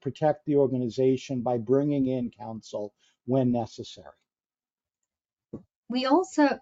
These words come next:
Speaker 2: I, I would say that when the seniority of the individuals who will likely be subject of the investigation, um,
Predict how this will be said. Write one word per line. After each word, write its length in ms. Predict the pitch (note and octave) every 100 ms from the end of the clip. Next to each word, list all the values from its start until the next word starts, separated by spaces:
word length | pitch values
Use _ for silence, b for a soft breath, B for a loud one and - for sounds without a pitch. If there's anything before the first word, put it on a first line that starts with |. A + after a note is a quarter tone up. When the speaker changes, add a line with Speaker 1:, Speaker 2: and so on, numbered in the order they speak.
| _
Speaker 2:
I, 120 | C4 B3+
I 120 | D4+
would 140 | D#4+ D#4+
say 360 | - C4 B3+
that 280 | A#3 A3 G#3+
when 260 | A3 G#3+ G#3
the 120 | G3+
seniority 760 | - G3+ F#3+ F#3 F#3+ B3+ C#4 C4+
of 80 | A#3+
the 140 | G3+
individuals 920 | G3 F#3 F3 F#3+ G#3+ A3+ G3+ F#3+ -
who 140 | - F#3
will 200 | F3+ -
likely 420 | F3 F#3+ - G#3
be 140 | F#3
subject 420 | F3+ - F3 - -
of 120 | F3+
the 120 | - F3
investigation, 1160 | F3 F3 F#3 - - E3+ F3 G3+ - G3+ G3 - b b b b b _
um, 480 | G#3+ F#3+ F#3 E3 D3